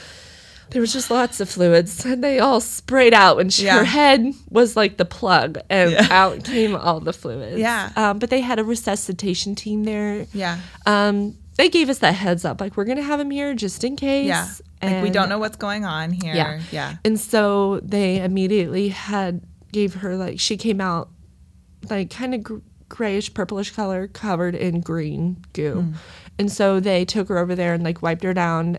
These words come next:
Speaker 1: and, um, gave her some oxygen. They had, like, the tiniest little O two tank, like,
Speaker 2: Mm-hmm.
Speaker 1: the tiniest,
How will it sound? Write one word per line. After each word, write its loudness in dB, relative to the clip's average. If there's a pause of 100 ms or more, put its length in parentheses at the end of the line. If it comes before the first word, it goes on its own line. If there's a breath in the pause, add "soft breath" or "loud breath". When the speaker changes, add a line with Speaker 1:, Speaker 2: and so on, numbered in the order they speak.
Speaker 1:
and, -4 (560)
um, -10 (760 soft breath)
gave 0
her 0
some -6
oxygen. -6 (180)
They -2
had, -4
like, -6
the -6
tiniest -4
little -2
O 2
two -4
tank, -2
like, -2
Speaker 2:
Mm-hmm. -2 (180)
Speaker 1:
the -8
tiniest, -4